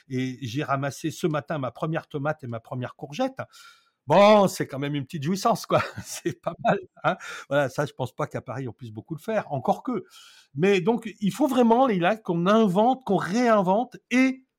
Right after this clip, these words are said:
très honnêtement, les ethnologues, les philosophes, les urbanistes ont beaucoup à nous donner, à comprendre, et on a à regarder aussi d'autres peuplades,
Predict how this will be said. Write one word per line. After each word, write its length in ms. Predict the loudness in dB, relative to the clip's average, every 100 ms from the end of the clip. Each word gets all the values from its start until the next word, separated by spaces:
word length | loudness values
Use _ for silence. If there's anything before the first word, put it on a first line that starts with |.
| _
très 280 | 0 0 2
honnêtement, 600 | 0 -2 -2 -4 -4 _ _ _ -20 _ _ _ _
les 480 | -6 -2 -2 -6 -14 _ -18 -6
ethnologues, 640 | -6 -4 -4 -4 -6 -8 -12 _ _ -12
les 120 | -8
philosophes, 680 | -8 -6 -4 -4 -4 -6 -10 _ _ _
les 380 | -8 -4 -4 -2
urbanistes 880 | -2 -2 -2 -2 -2 -4 -6 -12 -16 -16 _ _ -6
ont 120 | -4
beaucoup 880 | -4 -6 0 0 0 0 4 4 0
à 160 | -2 -2
nous 300 | 0 -2 -2
donner, 880 | -6 -2 4 4 4 0 -2 -2 -6
à 180 | -6 -6
comprendre, 760 | -6 -6 -4 -2 0 2 0 -4
et 140 | -4
on 160 | -2 -2
a 180 | -2 -2
à 120 | -4
regarder 680 | -4 -4 -2 -4 -4 -4 -4
aussi 480 | -4 -8 -10 -10 -10
d'autres 440 | -8 -4 -4 -6 -10
peuplades, 440 | -10 -10 -10